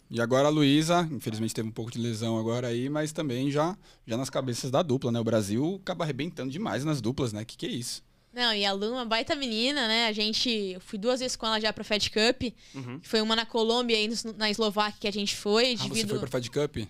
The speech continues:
Speaker 2: Foi Fed Cup.
Speaker 1: Show de bola. Qual foi a primeira
Speaker 2: E
Speaker 1: vez que você foi lá?
Speaker 2: Foi pra, foi em Colômbia, acho que foi dois mil e dezenove também.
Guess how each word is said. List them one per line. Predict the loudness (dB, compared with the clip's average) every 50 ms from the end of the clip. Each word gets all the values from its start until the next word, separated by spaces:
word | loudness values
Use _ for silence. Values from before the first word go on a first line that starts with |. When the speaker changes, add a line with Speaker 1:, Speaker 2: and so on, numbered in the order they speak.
| -6
Speaker 2:
Foi | -8 -8
Fed | -4 -2 -2 -2 -2
Cup. | -4 -6 -8 -8 -8 -16 _ _
Speaker 1:
Show | -18 -14 -10 -10 -10
de | -10
bola. | -8 -6 -4 -4 -4 -4 -6 -10 -14 -20 -20 -16 -2
Qual | -2 0 2
foi | 2
a | 2
primeira | 4 4 4 4
Speaker 2:
E | 2
Speaker 1:
vez | 2 0 0 -2
que | -2
você | -2
foi | -4 -4 -4
lá? | -4 -6 -4
Speaker 2:
Foi | 0 0 2
pra, | 2 0 -4 -4 0
foi | 2 2 2
em | 2
Colômbia, | 0 0 2 4 4 4 4 4 4
acho | 2 2 0
que | 0
foi |
dois | 0 0 0
mil | 0 2
e |
dezenove | 2 2 4 4 2 2 0
também. | -2 -2 0 0 0 0 -2 -6